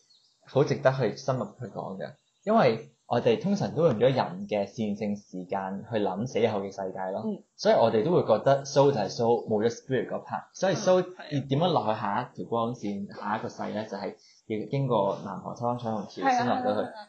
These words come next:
Speaker 1: 但其實我哋除咗我哋嘅 soul 之外，仲有個 spirit 咯。即係如果係，如果從另一個講法，就係我哋有我哋嘅自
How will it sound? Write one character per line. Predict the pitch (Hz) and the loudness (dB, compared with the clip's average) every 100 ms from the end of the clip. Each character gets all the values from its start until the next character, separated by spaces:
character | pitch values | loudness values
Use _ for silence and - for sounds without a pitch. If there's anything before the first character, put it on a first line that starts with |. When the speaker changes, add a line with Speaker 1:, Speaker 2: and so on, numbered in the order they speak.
| _ | _
Speaker 1:
但 | 127 123 - | 0 0 0
其 | 220 | 2
實 | 127 | 4
我 | 220 | 6
哋 | 123 | 6
除 | 110 104 | 4 0
咗 | 92 110 156 | 2 4 4
我 | - | 0
哋 | 104 104 | -2 -2
嘅 | 120 | -2
soul | 135 127 | 2 2
之 | 123 | 2
外， | 110 | -2
仲 | 98 | -4
有 | 95 | -12
個 | |
spirit | - - 117 107 | -14 -10 -4 -4
咯。 | 98 101 - _ - - _ | -2 -6 -10 _ -20 -20 _
即 | 214 | 2
係 | 185 | 2
如 | - | 2
果 | |
係， | 156 123 104 - - _ _ _ 92 101 | 2 2 0 -2 -16 _ _ _ -10 -2
如 | |
果 | 120 170 | 2 2
從 | - 101 90 | 0 -6 -4
另 | 101 | -2
一 | 101 | 2
個 | 139 | 2
講 | - 101 | 2 0
法， | 110 101 | -2 -4
就 | 98 | -2
係 | 101 | 0
我 | 101 | 0
哋 | |
有 | 98 95 | -2 -2
我 | - 101 | -2 -4
哋 | |
嘅 | 98 101 | -4 -6
自 | 101 | -6